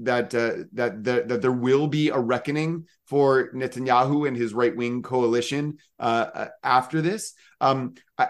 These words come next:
I don't think the cause of, uh, peace, uh, and a just peace between Israelis and Palestinians, um, is forever dead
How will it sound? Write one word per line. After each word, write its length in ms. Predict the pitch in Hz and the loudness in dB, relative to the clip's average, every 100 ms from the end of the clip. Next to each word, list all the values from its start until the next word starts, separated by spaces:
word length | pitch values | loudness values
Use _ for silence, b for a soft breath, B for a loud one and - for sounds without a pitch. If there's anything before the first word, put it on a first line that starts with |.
| - | 0
I 100 | 139 | -2
don't 460 | 117 156 165 165 | 2 4 4 2
think 240 | 165 156 - | -2 -2 -2
the 240 | 139 135 | 0 0
cause 540 | 135 123 120 131 127 | 0 0 2 2 0
of, 440 | - 127 120 117 110 _ _ - | -4 -2 0 0 -2 _ _ -6
uh, 180 | 117 110 | -4 -4
peace, 400 | - 135 151 151 - _ - | -8 -8 -8 -8 -14 _ -8
uh, 240 | 117 117 - | -4 -4 -6
and 140 | 123 | -6
a 40 | 110 | -4
just 400 | 104 120 - - | -2 -4 -4 -10
peace 360 | 143 170 165 | -8 -6 -8
between 360 | - 120 127 127 | -12 -12 -8 -6
Israelis 380 | 113 120 120 117 | -4 -2 -2 -4
and 80 | |
Palestinians, 680 | 113 113 110 113 110 123 143 151 _ - | -6 -6 -6 -8 -8 -6 -8 -12 _ -10
um, 200 | 113 117 | -8 -6
is 160 | 120 | -8
forever 480 | - 120 110 120 123 | -6 -4 -2 -2 -2
dead 380 | 110 107 107 123 | -2 -2 -2 -4